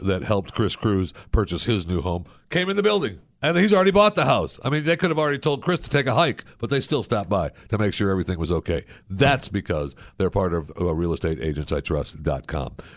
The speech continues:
Real Estate Agents I Trust, best way to buy or sell a home in America. Buy or sell fast for the right price with the team at real estate agents I trust dot com.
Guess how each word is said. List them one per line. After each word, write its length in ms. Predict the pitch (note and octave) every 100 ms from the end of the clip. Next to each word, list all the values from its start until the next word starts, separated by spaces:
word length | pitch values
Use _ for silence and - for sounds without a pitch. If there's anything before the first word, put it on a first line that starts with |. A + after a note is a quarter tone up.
| -
Real 240 | G2 B2
Estate 260 | B2 B2 A2
Agents 280 | G2+ F2+ F#2+
I 80 | F2
Trust, 300 | F2 C#2 - D#2
best 260 | A#2 A2+
way 120 | A2 G2
to 80 |
buy 160 | F2 F#2
or 60 | F2
sell 260 | - E2+
a 20 | D#2+
home 280 | D#2+ D2+ - -
in 240 | A2 G#2 -
America. 560 | F#2 F2+ E2 C#2+ C2+ - - - -
Buy 220 | A2+ C3
or 80 | B2
sell 220 | - A2+
fast 400 | - B2 B2+ A#2+
for 100 | G#2+
the 100 | F2+
right 260 | G#2 B2 -
price 320 | A#2 A#2 -
with 120 | F2
the 60 | -
team 380 | - G#2+ G#2 -
at 160 | E2
real 300 | E2 G2+ A#2+
estate 300 | A#2+ - A#2 F#2
agents 320 | G2+ F#2+ G2
I 80 | F#2
trust 380 | - F2 -
dot 200 | F2+ D#2 -
com. 260 | D#2+ D#2+